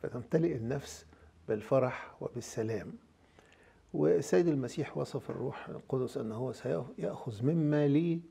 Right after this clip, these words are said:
ويعطيكم، يعني هيعكس مجد الله وعلينا يعطينا أن نفرح بالمجد الحقيقي ونتعزى به.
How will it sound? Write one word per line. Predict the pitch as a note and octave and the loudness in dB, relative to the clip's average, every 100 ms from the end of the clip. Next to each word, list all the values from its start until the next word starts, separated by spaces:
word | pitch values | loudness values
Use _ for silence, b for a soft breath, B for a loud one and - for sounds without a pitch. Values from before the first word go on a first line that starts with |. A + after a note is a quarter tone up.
| _ | _
ويعطيكم، | C3 B2 A#2 - C3+ G2 - - B B B B - | -2 -2 -2 -2 -4 -4 -12 -16 B B B B -6
يعني | A2+ A#2 G#2 | -6 -4 0
هيعكس | C#3+ D3+ D3 C3+ - - - B3 E3+ | 4 4 2 -8 -8 -16 -16 -12 0
مجد | D3 B2+ A#2 | 0 0 -4
الله | G#2 A#2+ D#3+ E3 E3 | -4 0 0 -2 -4
وعلينا | D3 C3+ B2+ A#2+ D#3 C#3+ E3 | -2 -2 0 0 2 0 -2
يعطينا | E3 G#2+ G#2 C#3+ D3 C#3 - B B B B _ | -2 -4 -2 -2 0 -4 -8 B B B B _
أن | D#3 A2+ | -4 -2
نفرح | C#3+ - C3+ - | -4 -4 -8 -6
بالمجد | C#3 B2 G#2+ A#2+ C3+ A2+ | -6 -6 -4 -6 -6 -6
الحقيقي | G#2 - - B2+ - B2 G#2+ | -8 -10 -8 -10 -8 -10 -8
ونتعزى | A2 G#2 G#2+ G2+ G#2+ - | -10 -10 -10 -8 -10 -10
به. | - - G#3+ | -12 -14 -20